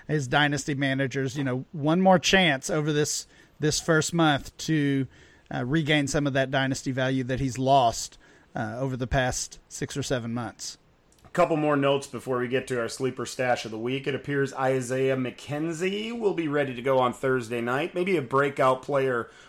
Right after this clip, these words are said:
Speaker 2: early in the season, sitting at one seventy-three and wide receiver seventy-eight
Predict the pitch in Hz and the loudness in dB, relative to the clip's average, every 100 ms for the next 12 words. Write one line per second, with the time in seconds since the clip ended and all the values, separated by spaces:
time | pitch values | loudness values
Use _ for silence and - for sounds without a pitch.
0 | _ - 165 165 147 135 131 127 143 147 | _ 0 4 4 4 2 2 0 -4 -4
1 | 139 135 156 156 139 131 117 139 160 147 | -4 -2 -4 -2 -4 -4 -2 0 0 0
2 | 151 143 135 131 139 143 123 120 131 135 | 0 2 0 -4 -4 -4 -2 0 0 0
3 | 127 131 123 - 127 127 127 120 113 139 | -4 -6 -4 -2 -2 -2 -4 -4 -4 -6